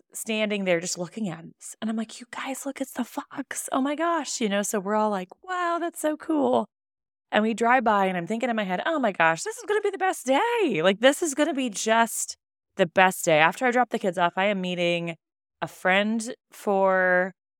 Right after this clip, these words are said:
coffee, and we have not really connected one-on-one for about a year. And I'm so excited to have a conversation with her. So, you know, I'm just thinking, I am just winning at life.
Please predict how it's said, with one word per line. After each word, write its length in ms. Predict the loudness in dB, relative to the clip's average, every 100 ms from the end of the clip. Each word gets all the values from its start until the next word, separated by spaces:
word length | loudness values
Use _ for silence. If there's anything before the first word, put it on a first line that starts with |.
| _ -4
coffee, 580 | 4 4 4 -2 0 0
and 160 | -2
we 120 | -2 -6
have 240 | -8 -2
not 280 | 0 0 -2
really 380 | -4 -2 -2 -4
connected 500 | -8 -6 -6 -6 -4
one-on-one 520 | -2 -2 -2 -4 -6
for 120 | -6
about 220 | -4 -4
a 60 | -4
year. 460 | -8 -4 -2 0
And 140 | 0 -4
I'm 140 | -10
so 320 | -10 -6 -2
excited 380 | -2 -2 -2 0
to 80 | -2
have 100 | -2
a 80 | -6
conversation 640 | -6 -6 -6 -6 -6 -8
with 140 | -10
her. 360 | -2 0 0 -2 _ _ _ -8
So, 100 | -2
you 80 | 2
know, 60 |
I'm 100 | 2
just 140 | 0 -2
thinking, 340 | -2 -2 0
I 80 | 0
am 240 | 0 -4
just 320 | -4 -6 -6 -12
winning 360 | -6 -4 -2 -4
at 100 | -2
life. 480 | 0 0 -4 -14